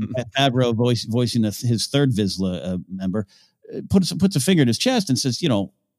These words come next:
uh, you know, who, who you on? Who, who you fighting? Y-, your mission doesn't matter, or, or, you know, take the, or, or the kid is a powerful weapon. It's the ring. Uh, it's, it's, it's Faramir and Boromir saying,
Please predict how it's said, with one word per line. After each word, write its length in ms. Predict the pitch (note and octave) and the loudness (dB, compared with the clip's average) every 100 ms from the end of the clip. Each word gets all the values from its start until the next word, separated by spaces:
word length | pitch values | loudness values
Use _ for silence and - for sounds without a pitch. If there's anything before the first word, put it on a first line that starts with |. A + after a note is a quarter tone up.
| _ _ _ | _ _ _
uh, 180 | - - | -16 -16
you 120 | - G#2+ | -8 -4
know, 120 | F#2 | -4
who, 260 | - F3 C#3 | 2 2 6
who 100 | F#3 | 6
you 180 | D#3+ | 6
on? 200 | D#3+ F#3+ | 2 0
Who, 240 | G2+ C3 B2+ | -2 -2 2
who 80 | E3 | 2
you 80 | C#3 | 2
fighting? 280 | E3 D#3 G#2+ | 0 -2 -2
Y-, 40 | B2 | -2
your 140 | A#2+ C3+ | 0 2
mission 360 | D3 F#3+ C3+ | 4 4 2
doesn't 260 | A#2+ G#2 A2 | 2 0 0
matter, 480 | B2 E3 A#2+ F2+ F#2 | 0 0 0 -2 -6
or, 380 | G#2 G2+ F#2 F2+ | -6 -6 -6 -10
or, 60 | F2 | -8
you 120 | G#2 | -4
know, 220 | F2+ E2+ - | -4 -6 -4
take 220 | C#3+ - | -4 -2
the, 160 | B2+ C#3+ | -2 0
or, 220 | D#3+ F#3 D#3+ - - | 4 4 4 0 4
or 120 | G3 | 4
the 100 | G3 | 2
kid 240 | - A3+ | 0 2
is 120 | A3+ G3 | 2 0
a 40 | |
powerful 480 | G3 G#3 G3+ G3 E3 | -2 -2 -2 -2 -2
weapon. 500 | C4 - D3 C#3+ F#3 - _ _ _ _ _ _ | -2 -2 -2 0 -4 -8 _ _ _ _ _ _
It's 220 | E3 - | -2 0
the 120 | - | 0
ring. 520 | D#3 G#3+ D4+ D#3+ C#3 - _ _ _ _ _ _ - | 2 2 2 0 -2 -6 _ _ _ _ _ _ -2
Uh, 400 | D3 D3+ C#3+ - | 2 2 0 0
it's, 220 | D#3 C3 - | -2 -2 0
it's, 360 | D#3+ - - - | 0 0 -4 0
it's 300 | D3+ C3+ - | -2 0 0
Faramir 640 | F#3+ C4 A3 A2+ A#2+ D#3 - | 0 2 2 2 2 0 2
and 220 | C#3+ B2+ | 2 2
Boromir 580 | B2+ G#3+ A#3+ A2 G2+ B2+ | 2 2 2 2 0 0
saying, 540 | - C3 C3 B2+ B2 | 0 2 2 2 -2